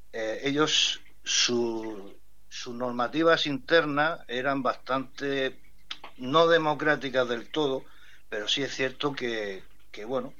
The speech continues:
que se puedan llevar dentro de un contexto. El problema es que cuando cambiaron toda la normativa interna, eh, desde Madrid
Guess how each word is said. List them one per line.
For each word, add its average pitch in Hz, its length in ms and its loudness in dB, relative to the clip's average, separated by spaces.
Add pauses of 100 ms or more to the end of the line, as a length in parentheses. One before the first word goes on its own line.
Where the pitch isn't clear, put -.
(600)
que 120 100 -6
se 110 140 -6
puedan 131 300 2
llevar 127 460 4
dentro 127 340 -2
de 131 60 2
un - 60 0
contexto. 113 480 -6
El 107 100 -4
problema 135 440 -2
es 151 60 -2
que 127 120 -4
cuando 107 280 -6
cambiaron 127 520 -2 (340)
toda 143 320 0
la 110 120 0
normativa 107 500 -4
interna, 131 540 -2 (500)
eh, 98 340 -4
desde 113 280 -6
Madrid 123 480 0